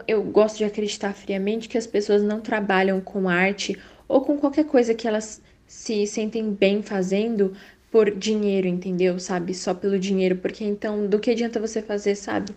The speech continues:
Se você, se você só trabalha por dinheiro, então você pode fazer qualquer coisa, sabe? Literalmente qualquer coisa que você quiser fazer, você pode fazer. Então, pra que se dedicar a algo que você é bom se você pode ganhar dinheiro em qualquer lugar, entendeu?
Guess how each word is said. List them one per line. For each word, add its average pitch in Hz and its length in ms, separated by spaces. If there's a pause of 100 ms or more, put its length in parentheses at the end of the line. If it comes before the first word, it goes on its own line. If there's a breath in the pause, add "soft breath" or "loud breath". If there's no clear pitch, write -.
(340 loud breath)
Se - 140
você, 220 680 (240)
se - 180
você 202 240
só 208 140
trabalha 208 380
por 208 140
dinheiro, 202 280
então 220 180
você 220 160
pode - 160
fazer 247 180
qualquer 330 260
coisa, 226 360 (160)
sabe? 185 340 (420 soft breath)
Literalmente 294 460
qualquer 294 280
coisa 233 260
que 240 100
você 226 200
quiser 214 200
fazer, 202 220
você 220 180
pode 226 200
fazer. 180 320 (360 loud breath)
Então, 214 220
pra 240 140
que 262 120
se 254 80
dedicar 226 420
a - 20
algo 208 180
que - 100
você 208 200
é 190 60
bom 190 180
se 247 140
você 226 180
pode 220 180
ganhar 214 180
dinheiro 214 220
em 214 60
qualquer 226 320
lugar, 175 340 (260 soft breath)
entendeu? 185 480